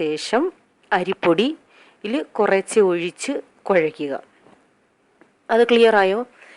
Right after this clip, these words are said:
ഇനിയിപ്പം നെയ്യില്ല എന്നുണ്ടെങ്കിൽ, നെയ്യാണ് ഏറ്റവും ബെസ്റ്റ്. നെയ്യില്ല എന്നുണ്ടെങ്കിൽ ഈ വെട്ടിത്തിളച്ച വെള്ളത്തിൽ ഒരു സ്പൂൺ എണ്ണ ഒഴിച്ച് ഉപ്പും ഇട്ട്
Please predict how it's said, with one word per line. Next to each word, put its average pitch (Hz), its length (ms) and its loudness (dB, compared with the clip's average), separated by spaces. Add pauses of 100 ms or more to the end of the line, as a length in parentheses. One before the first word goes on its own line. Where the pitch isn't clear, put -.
(200)
ഇനിയിപ്പം 240 480 -4
നെയ്യില്ല 240 640 0 (120)
എന്നുണ്ടെങ്കിൽ, 190 760 0 (280)
നെയ്യാണ് 202 420 0
ഏറ്റവും 262 240 2
ബെസ്റ്റ്. 220 280 2 (540)
നെയ്യില്ല 254 520 2
എന്നുണ്ടെങ്കിൽ 202 520 0 (240)
ഈ - 20 -4 (120)
വെട്ടിത്തിളച്ച 220 640 0 (140)
വെള്ളത്തിൽ 165 520 0 (1120)
ഒരു 262 200 2
സ്പൂൺ 254 280 -4 (320)
എണ്ണ 214 280 0 (120)
ഒഴിച്ച് 156 420 -6 (600)
ഉപ്പും 240 420 0
ഇട്ട് 247 300 -2